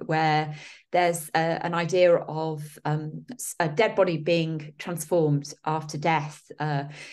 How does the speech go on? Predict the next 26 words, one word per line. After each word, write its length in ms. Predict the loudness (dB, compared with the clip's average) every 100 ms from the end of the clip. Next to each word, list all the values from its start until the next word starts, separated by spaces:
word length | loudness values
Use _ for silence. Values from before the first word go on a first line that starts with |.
| -20 _
whether 300 | 4 4 4
you, 320 | 2 0 0
you 120 | -4
sort 220 | -4 0
of, 240 | 0 -2 0
um, 260 | 2 2 -2
the 80 |
body 260 | 2 4 4
grows 580 | 4 6 8 6 0 -4
into 640 | -6 -4 -6 -4 -4 -4
a 60 | -8
tree, 560 | -10 -2 0 0 0 -2 -2
or, 600 | 2 4 6 4 2 -2 -4
um, 280 | -4 -4 -2
the, 200 | 0 0 0
the 80 | 4
bones 560 | 8 8 4 0 -2 -4
of, 280 | -6 -6 -2
um, 400 | 0 2 2 -2 -6 -18 -10
a 60 | -10
poor 280 | 4 6 8
murdered 400 | 6 6 4 2
soul 380 | 4 6 8 6
are 160 | 2
transformed 580 | 0 -6 -2 0 0 0
into 600 | -2 -2 -4 -4 -4 -4